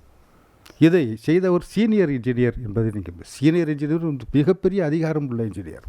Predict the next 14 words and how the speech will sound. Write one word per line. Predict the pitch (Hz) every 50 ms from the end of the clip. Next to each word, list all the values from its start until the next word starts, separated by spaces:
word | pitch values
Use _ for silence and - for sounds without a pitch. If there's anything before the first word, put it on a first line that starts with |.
| - -
மிகப்பெரிய | - - - 90 - - 95 95 92
விஷயம். | - - - - - _ _ _ _ _ _ _ _ _ _ _ _ _ _ _ _ _ _ _ _ _ _ _ _ - - - -
பல | - 127 151 196 196
கோடி | 185 196 185 185
ரூபாய் | 180 185 190 185 202 196 196 - -
சம்பாதிக்கலாம். | - 123 123 127 104 87 87 - 82 71 - - - - - - - - -
இப்பெல்லாம் | 117 120 - - 160 151 156 160 135 - _ _ _ _ _ - - -
அப்படித்தான். | - - - - 101 - - - - - - -
டெண்டர் | 143 156 180 175 202 190
விடுவதற்கு | 175 165 151 156 156 147 151 135 - - 135
முன்னாலேயே | 127 139 151 165 170 175 170 175 180 180 175
பணம் | 165 - 131 131 143 120
கொடுத்து | 120 123 113 139 123 104
விடுவார்களாம் | 101 110 85 78 - - 76 - -